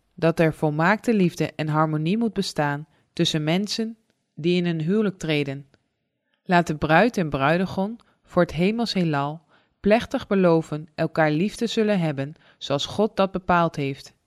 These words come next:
De vrouw moet haar man respecteren en eren, en de man moet zijn vrouw liefhebben en koesteren. Aan het begin van hun huwelijksleven moeten mensen zich opnieuw aan God wijden.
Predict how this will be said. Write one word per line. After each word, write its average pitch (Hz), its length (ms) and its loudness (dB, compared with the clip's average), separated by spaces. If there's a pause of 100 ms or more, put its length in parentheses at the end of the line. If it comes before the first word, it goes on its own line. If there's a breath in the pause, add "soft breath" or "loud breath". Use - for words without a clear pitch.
(580)
De - 80 -8
vrouw 185 380 4
moet 220 180 -2
haar 143 120 0
man 170 240 0
respecteren 190 840 -2
en 175 180 -6
eren, 156 480 -2 (340)
en 165 160 -2
de 165 80 0
man 160 320 -2
moet 190 160 0
zijn 147 180 -4
vrouw 170 380 0
liefhebben 190 560 0
en 190 180 -6
koesteren. 143 560 -6 (800)
Aan 175 160 0
het 185 140 2
begin 233 360 -2
van 254 180 -2
hun 240 160 -2
huwelijksleven 151 800 -2 (260 soft breath)
moeten 170 280 0
mensen 214 360 -2
zich 180 220 -4
opnieuw 170 460 -4
aan 135 140 -6
God - 280 -4
wijden. 151 520 0